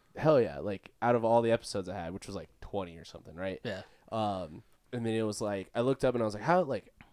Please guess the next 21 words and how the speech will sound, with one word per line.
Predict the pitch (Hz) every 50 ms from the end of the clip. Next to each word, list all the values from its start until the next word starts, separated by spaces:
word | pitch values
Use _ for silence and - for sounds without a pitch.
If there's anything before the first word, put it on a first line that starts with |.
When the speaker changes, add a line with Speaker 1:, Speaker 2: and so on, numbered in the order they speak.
| _ -
Speaker 1:
how | - 147 165 175 170 156 -
soon | - - - - 127 123 120 117 113 107 101 - _ _ -
could | - 110
I, | 104 104
like, | 104 98 95 -
start | - - 104 98 98 95 85 - -
putting, | - 110 104 98
like, | 92 90 87
ads | 92 90 101 104 104 98 -
on, | 87 92 85
like, | 90 82 - _ _ -
my | 101 90
podcast?" | - - 92 92 90 - - 60 - - - - _ _ - _ _ _ _ _ _ _ _ -
And, | 113 113 110 107 107 107 107 104
uh, | 110 104 104 101 98 95 95 82 71
they're | 90 107 107
like, | 101 101 -
"You | 117 127
need | 135 143 143 131
about, | 120 117 120 117 113 113 110 107 107 104 - -
like, | 101 101 95